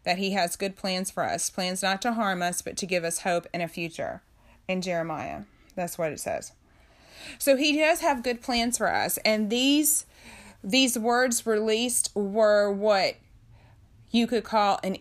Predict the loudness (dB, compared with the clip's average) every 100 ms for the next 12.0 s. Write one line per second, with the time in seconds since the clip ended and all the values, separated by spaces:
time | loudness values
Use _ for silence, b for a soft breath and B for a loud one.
0 | 0 4 4 4 2 2 0 -4 -2 0
1 | 0 -2 -8 -10 B B B B B B
2 | B 0 2 4 4 4 2 0 -4 -2
3 | -2 0 -2 0 2 4 2 -4 -4 -2
4 | 0 0 0 0 0 -4 B B 0 2
5 | 2 -2 -2 -2 0 0 0 -2 -2 -2
6 | 0 0 0 -4 -4 -4 -8 _ B B
7 | B B -20 _ _ _ 2 4 4 4
8 | 2 2 -2 2 2 0 -4 -2 2 2
9 | 0 -4 -4 -4 -4 0 0 0 0 0
10 | 0 0 0 2 2 2 2 2 0 0
11 | -2 -2 -2 -2 -2 -2 -2 0 0